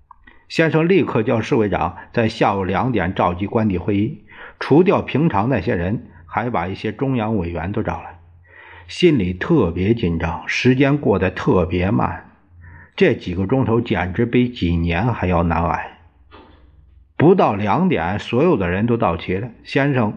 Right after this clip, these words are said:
从里面走到会议室的时候，大家连忙起身。先生做了个手势，示意他们坐下。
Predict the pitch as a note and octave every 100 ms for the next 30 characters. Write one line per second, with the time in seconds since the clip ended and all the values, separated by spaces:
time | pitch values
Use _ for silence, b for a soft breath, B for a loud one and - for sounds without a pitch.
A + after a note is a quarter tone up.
0 | - - C3 C#3+ G2+ F#2+ B2 C#3 G2 G2+
1 | A2 C3 G#2+ G#2+ D3+ F#2 F2+ F#2+ G#2+ G2+
2 | F#2 F#2+ F#2+ A2 A2 - F2+ A2 C3 -
3 | b b - A2 A2+ A2 G2+ F#2+ A2+ F#2+
4 | F2 F2 A#2+ - - G#2+ F#2 F2+ F2+ F2
5 | F#2+ E2